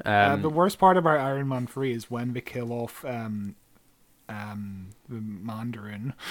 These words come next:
Speaker 2: I was about to say Mandalorian again. <laughs> When they kill him off, well, not kill him off 'cause he's, he's alive at the end of the movie, but when, when they replace him with a really bland villain at the end of Iron Man three.
Speaker 1: Yeah, the, the, the lava man.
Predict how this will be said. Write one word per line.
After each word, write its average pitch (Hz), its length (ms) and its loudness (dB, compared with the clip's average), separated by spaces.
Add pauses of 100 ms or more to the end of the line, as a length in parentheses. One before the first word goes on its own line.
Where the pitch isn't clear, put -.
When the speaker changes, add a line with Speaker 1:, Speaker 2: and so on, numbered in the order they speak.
Speaker 2:
I 185 100 -10
was 160 80 -2
about 214 120 6
to 226 40 8
say 226 160 8
Mandalorian 202 720 10
again. 170 540 2 (340)
<laughs> 320 460 8 (720)
When 175 180 8
they 190 80 10
kill 220 400 8
him 208 220 10
off, 185 640 6
well, 139 220 0
not 165 180 0
kill 147 240 2
him 135 120 2
off 127 200 0
'cause 131 120 -4
he's, 117 500 -4
he's 123 140 -6
alive 127 320 0
at 110 60 -8
the 117 60 -4
end 110 120 -4
of 110 100 -6
the 117 80 -4
movie, 123 180 -4
but 113 220 -8
when, 127 260 -6
when 147 160 -4
they 170 80 0
replace 165 540 2
him 170 120 4
with 139 200 -2
a 127 80 0
really 131 320 0
bland 117 480 -4
villain 117 380 -4
at 92 100 -10
the 104 160 -4
end 107 260 -4
of - 100 -14
Iron 110 260 -6
Man 107 240 -6
three. 120 100 0
Speaker 1:
Yeah, 113 380 10
the, 113 240 4
the, 117 180 6
the 113 140 4
lava 117 340 10
man. 101 320 2